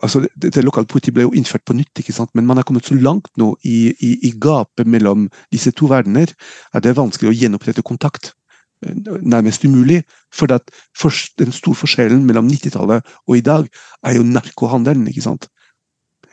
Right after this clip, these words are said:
Disse, disse lokale baronene, når det oppstår en situasjon som det skjedde med den, eh, unge Nael som ble drept, da er det klart at dette er jo en kjempeanledning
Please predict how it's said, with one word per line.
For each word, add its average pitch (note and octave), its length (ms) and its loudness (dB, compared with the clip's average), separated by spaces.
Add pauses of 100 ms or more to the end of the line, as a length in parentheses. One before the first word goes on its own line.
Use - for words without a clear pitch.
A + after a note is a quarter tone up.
(280)
Disse, D#3+ 280 2
disse C3 300 0
lokale C3 420 2
baronene, D3+ 560 2 (1200)
når C#3 460 4 (500)
det C3+ 320 2 (320)
oppstår - 540 0
en B2 100 0
situasjon C3 600 2
som A#2+ 340 0 (160)
det B2 160 0
skjedde A#2 240 -2
med G2+ 80 0
den, G#2+ 220 2 (100)
eh, - 140 -10
unge A2+ 420 2
Nael B2 320 4
som C3 160 0
ble C#3 80 2
drept, - 460 -2 (640)
da C#3 100 2
er D3 60 2
det E3+ 140 0
klart C3 180 0
at C3+ 140 -2
dette - 180 -2
er D#3 140 4
jo B2 80 4
en C3+ 100 0
kjempeanledning D3 800 0